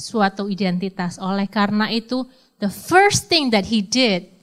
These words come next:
hal pertama yang dia lakukan kepada kita ialah memberikan identitas yang baru. Amin.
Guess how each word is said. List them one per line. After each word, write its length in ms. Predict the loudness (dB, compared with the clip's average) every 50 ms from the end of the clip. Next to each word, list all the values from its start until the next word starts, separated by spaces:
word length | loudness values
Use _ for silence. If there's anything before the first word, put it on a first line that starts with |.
| _ _ _ _ _ _ _ _ _ _ _ -20 -20 -20 _ _ _ _ _ _ -8
hal 280 | 0 4 4 6 4 4
pertama 480 | 0 -4 -2 0 0 0 2 2 0
yang 120 | 0 2 2
dia 160 | 4 4 4 4
lakukan 480 | 4 2 2 0 -6 -2 -2 -4 -2
kepada 240 | -2 -4 -2 -2 -2
kita 280 | -2 -4 -8 -10 -8 -10 -6
ialah 320 | -6 -4 -4 -4 -4 -4
memberikan 560 | -4 -4 -4 -4 -4 -6 -4 -2 -2 -2 -2
identitas 640 | -6 -6 -4 -2 -2 -2 -4 -6 -6 -6 -8 -8 -6
yang 160 | -6 -4 -4
baru. 400 | 0 0 0 0 0 -2 -6 -8 -10 _ _ _ _ _ _ _ _ _ _ _ _ 2
Amin. 360 | 2 4 6 6 4 4 0